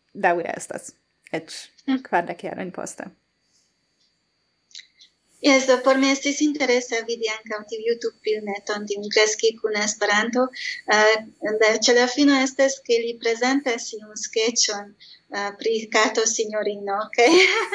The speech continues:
Speaker 2: <laughs> estis amuze, ĉar tion mi ĉiam faris kun mia fratino, eh, antaŭe. Ah, yes, vi estis interesa, ke tio plu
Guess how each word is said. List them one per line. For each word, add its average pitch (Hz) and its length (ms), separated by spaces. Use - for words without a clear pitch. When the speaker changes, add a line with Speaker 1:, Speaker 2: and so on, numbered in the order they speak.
Speaker 2:
<laughs> - 600
estis 311 340
amuze, 285 480
ĉar 233 320
tion 240 320
mi 247 120
ĉiam 262 360
faris 254 340
kun - 220
mia 214 240
fratino, 240 580
eh, 214 380
antaŭe. 220 600
Ah, 196 520
yes, - 480
vi 214 80
estis 220 380
interesa, 196 640
ke 196 180
tio 196 240
plu 214 160